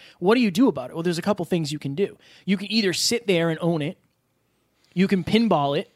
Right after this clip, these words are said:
and just let it bounce around for a little bit and realize that this isn't you as your identity. This is just something that, you know, happened. Or you can ego, like, really ego up and have an argument over it. You can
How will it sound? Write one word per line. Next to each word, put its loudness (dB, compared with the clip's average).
and -4
just -2
let 4
it -6
bounce 0
around 0
for -4
a 2
little 2
bit 0
and -8
realize 0
that -2
this -4
isn't -2
you 2
as 2
your 4
identity. 0
This -2
is 0
just -2
something 0
that, -4
you -6
know, -2
happened. -4
Or 8
you 2
can -2
ego, 2
like, -2
really 0
ego 2
up -8
and -4
have -2
an -4
argument 2
over 2
it. -4
You -6
can -4